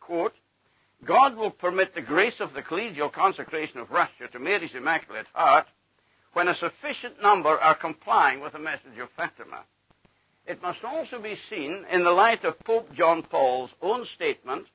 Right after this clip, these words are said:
on the nineteenth of May last year on his return to Rome after his visit to Fatima, when he said, quote, "I try to do everything possible in the concrete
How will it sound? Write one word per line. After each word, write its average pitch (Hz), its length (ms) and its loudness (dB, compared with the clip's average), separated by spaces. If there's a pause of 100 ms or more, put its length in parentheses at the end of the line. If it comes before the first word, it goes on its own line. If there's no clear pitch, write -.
(360)
on 151 100 -10
the 165 80 -2
nineteenth 180 480 0
of 143 100 -8
May 180 280 4
last 135 380 4
year 135 360 0
on 156 220 4
his 131 180 -8
return 170 380 -6
to 131 80 -14
Rome 131 440 -4
after 165 360 -2
his 110 160 -16
visit 131 240 -8
to 107 80 -20
Fatima, 143 520 -4 (420)
when 156 140 0
he 147 200 -2
said, 151 280 0
quote, 196 340 -2 (340)
"I 156 220 6 (140)
try 226 460 2
to 226 100 -6
do 202 220 -8
everything 220 640 0
possible 151 480 -2
in 147 100 0
the 143 80 -6
concrete 147 540 -6